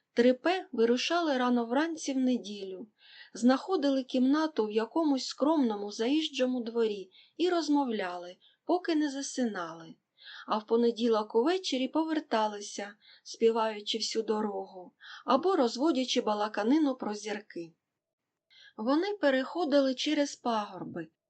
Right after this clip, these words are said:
з приємної англійської сільської місцевості, якою вони блукали, і бачили порт Бердок, що розкинувся внизу, мережу переплетених вуличних ліхтарів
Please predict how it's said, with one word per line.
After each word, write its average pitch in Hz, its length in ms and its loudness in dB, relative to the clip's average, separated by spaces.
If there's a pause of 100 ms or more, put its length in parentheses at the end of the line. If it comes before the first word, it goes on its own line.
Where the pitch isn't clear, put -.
(160)
з - 140 -18
приємної 254 720 2
англійської 233 720 -2
сільської 302 680 -2
місцевості, 196 920 -8 (200)
якою 285 480 2
вони 226 280 4
блукали, 185 720 -4 (400)
і 220 80 -2
бачили 349 520 2
порт 262 340 2
Бердок, 190 680 -8 (320)
що - 220 2
розкинувся 226 720 -2
внизу, 208 640 -6 (420)
мережу 240 480 4
переплетених 269 880 2
вуличних 254 580 -4
ліхтарів 226 680 -4